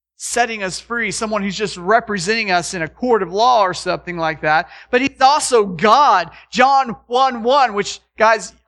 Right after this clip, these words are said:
I hope y'all get ready for this new year 'cause we're going into the book of John and we're gonna study it like the book of John's never been studied before, okay? But John one one, what does it talk about? It talks about, "In the beginning was the Word, and the Word was God."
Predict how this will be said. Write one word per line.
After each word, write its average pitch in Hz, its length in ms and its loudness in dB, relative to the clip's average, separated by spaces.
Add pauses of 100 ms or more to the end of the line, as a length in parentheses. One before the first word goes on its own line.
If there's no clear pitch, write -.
I 226 100 -4
hope 254 200 -4
y'all 202 160 2
get 180 180 -4
ready 190 160 -2
for 165 100 -14
this 160 180 -14
new 180 80 -8
year 180 180 -6
'cause 151 160 -10
we're 185 100 -4
going 190 220 -4
into 170 160 -8
the 147 60 -12
book 165 180 -4
of 156 60 -12
John 160 280 -4
and 151 80 -12
we're 170 60 -10
gonna 165 160 -8
study 170 300 -4
it 170 100 -8
like 156 180 -6
the 156 60 -12
book 156 200 -6
of 165 60 -14
John's 175 300 -2
never 175 160 -4
been 165 160 -12
studied 170 300 -4
before, 156 360 -6
okay? 196 280 2 (1500)
But 254 120 -4
John 285 300 4
one 269 240 2
one, 240 420 2 (100)
what 247 100 2
does 269 100 -6
it 285 100 -10
talk 294 260 2
about? 240 240 2
It 220 80 -12
talks 262 220 0
about, 240 360 2
"In 262 180 -4
the 262 80 0
beginning 254 680 -4 (120)
was 233 460 2
the 226 100 -2
Word, 226 420 0
and 196 100 -8
the 196 60 -2
Word 226 400 0
was 214 640 2 (540)
God." 175 560 -8